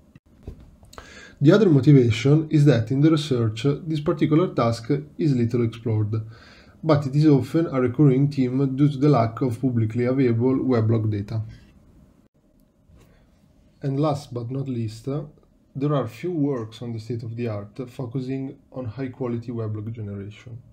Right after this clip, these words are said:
All these works are open source libraries, like this one that you can see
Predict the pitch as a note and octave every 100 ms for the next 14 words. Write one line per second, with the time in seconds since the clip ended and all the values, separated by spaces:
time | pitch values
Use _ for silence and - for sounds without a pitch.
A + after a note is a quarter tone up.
0 | _ _ _ _ _ _ _ _ E3+ E3
1 | C#3+ C#3 C3 C3 - D3 D3 D3 _ _
2 | _ _ _ - B2+ B2 A#2 C3 A2+ B2
3 | G#2+ A2 G#2+ G#2+ A2+ B2+ C3+ D3+ F#3+ -
4 | _ _ _ _ _ - C3 A2 A2+ A#2
5 | G#2+ A2+ A#2 A#2+ A#2 A2+ A2 A#2 A2 A2+
6 | A2 - G#2+ G#2+ G#2+ G#2+